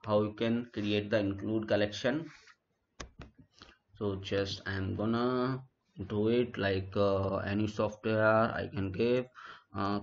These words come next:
Chrome I can give, this time Chrome underscore include collection.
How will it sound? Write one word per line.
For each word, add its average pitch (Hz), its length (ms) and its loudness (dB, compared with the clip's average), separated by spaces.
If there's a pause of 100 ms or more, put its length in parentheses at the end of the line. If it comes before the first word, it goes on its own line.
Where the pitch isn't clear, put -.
Chrome 120 500 2
I 101 120 0
can 101 240 -2
give, 120 320 2 (800)
this - 320 -8
time 117 400 0 (100)
Chrome 117 520 0
underscore 110 680 0 (100)
include 104 500 -2
collection. - 540 -4